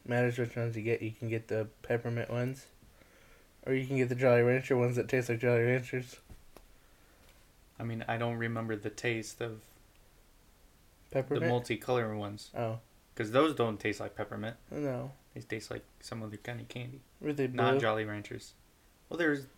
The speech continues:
Speaker 2: there would be blue with, like, green.
Speaker 1: Yeah.
Speaker 2: And, like, swirl.
Speaker 1: We're talking about the same ones. I'm pretty sure those were Jolly Rancher.
Speaker 2: I don't remember having specifically Jolly Rancher ones. It didn't seem like they taste like Jolly Ranchers.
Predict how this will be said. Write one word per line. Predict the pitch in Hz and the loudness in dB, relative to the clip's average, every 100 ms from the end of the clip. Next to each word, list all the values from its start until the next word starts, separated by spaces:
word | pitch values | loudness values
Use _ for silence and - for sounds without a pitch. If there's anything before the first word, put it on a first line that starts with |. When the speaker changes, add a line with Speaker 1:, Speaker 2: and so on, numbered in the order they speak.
| - | -4
Speaker 2:
there | 139 156 | 4 6
would | |
be | 139 | 6
blue | 127 123 131 156 | 0 4 6 6
with, | 165 123 113 | 4 0 0
like, | 104 - | -2 -2
green. | 117 123 147 170 - _ - - | -2 -2 -2 -8 -20 _ -20 -4
Speaker 1:
Yeah. | - 180 127 123 - | 6 6 6 0 -8
Speaker 2:
And, | - | -4
like, | 123 120 | -2 -2
swirl. | - 123 123 123 131 - - - - - - - _ - - - - | -4 2 4 2 0 -8 -20 -20 -20 -20 -20 -20 _ -20 -20 -20 -6
Speaker 1:
We're | 185 | -4
talking | 180 233 226 | 8 8 10
about | 185 | 8
the | - | 6
same | - 190 170 | 4 4 4
ones. | 175 156 127 - | 4 4 2 4
I'm | 156 165 | 6 6
pretty | - 208 190 | 8 8 8
sure | - 170 | 6 6
those | 160 151 | 6 4
were | 143 | 6
Jolly | 156 143 | 6 8
Rancher. | 151 147 110 113 - - | 4 2 -4 -4 -10 -4
Speaker 2:
I | 131 | -4
don't | 165 135 | 0 2
remember | 139 147 139 123 | 4 4 6 6
having | 117 131 123 113 - - _ - _ _ - | 6 4 2 -2 -8 -20 _ -20 _ _ -12
specifically | - - 123 143 131 127 110 | -8 -6 -4 -4 -4 0 2
Jolly | 117 117 | 6 6
Rancher | 110 113 110 101 | 4 0 -2 -6
ones. | 98 98 - - - - - - - - - - - _ _ _ _ - - | -6 -10 -14 -20 -20 -20 -20 -20 -20 -20 -20 -20 -20 _ _ _ _ -20 -12
It | |
didn't | 131 131 | -8 -6
seem | 147 139 | -2 0
like | 110 - | -2 -2
they | 104 | -4
taste | 104 - | -4 -6
like | 107 | -8
Jolly | 107 107 | -8 -8
Ranchers. | 104 104 - 107 | -8 -8 -8 -10